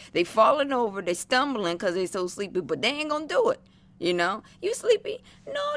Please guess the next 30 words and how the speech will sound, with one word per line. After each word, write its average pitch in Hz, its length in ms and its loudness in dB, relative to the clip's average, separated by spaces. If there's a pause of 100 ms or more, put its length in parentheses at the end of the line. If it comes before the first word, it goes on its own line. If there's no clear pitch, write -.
take 508 200 2
a 494 140 -2
nap." 453 460 -4 (360)
They'll 277 160 0
tell - 220 -2
you 226 200 -4
quick. 240 480 -2
They 226 80 0
don't 508 160 -2
wanna 494 180 -6
do 508 300 2
it. - 180 -4 (340)
So 262 520 4
why 220 380 2
fight 214 360 2
with 233 160 -6
them? 208 580 -6
Um, 175 440 6
because 185 520 0 (220)
then 202 520 -2
once 202 360 -4
you 233 240 -6
actually 202 560 -2
put - 280 -2
them 190 340 -6
down 180 420 -2 (120)
for 220 280 -2
an, 180 220 -6
for 254 340 0
bedtime, 180 720 0